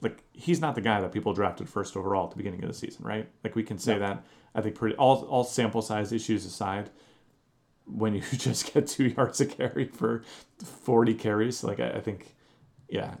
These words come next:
Speaker 1: I think we can, we can pretty safely say. So I,
Speaker 2: Well,
Speaker 1: I
Speaker 2: it's
Speaker 1: get
Speaker 2: okay. It's the
Speaker 1: dreaming
Speaker 2: co-, the
Speaker 1: on it for
Speaker 2: offen-
Speaker 1: big tournaments, but jeez, man, for cash games, no thanks.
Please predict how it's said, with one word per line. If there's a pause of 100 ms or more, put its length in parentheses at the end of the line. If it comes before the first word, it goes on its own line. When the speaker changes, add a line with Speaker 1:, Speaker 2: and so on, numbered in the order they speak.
Speaker 1:
I
think
we
can,
we
can
pretty
safely
say.
So (340)
I,
Speaker 2:
Well,
Speaker 1:
I
Speaker 2:
it's
Speaker 1:
get
Speaker 2:
okay.
It's
the
Speaker 1:
dreaming
Speaker 2:
co-,
the
Speaker 1:
on
it
for
Speaker 2:
offen-
Speaker 1:
big
tournaments,
but
jeez,
man,
for
cash
games,
no
thanks.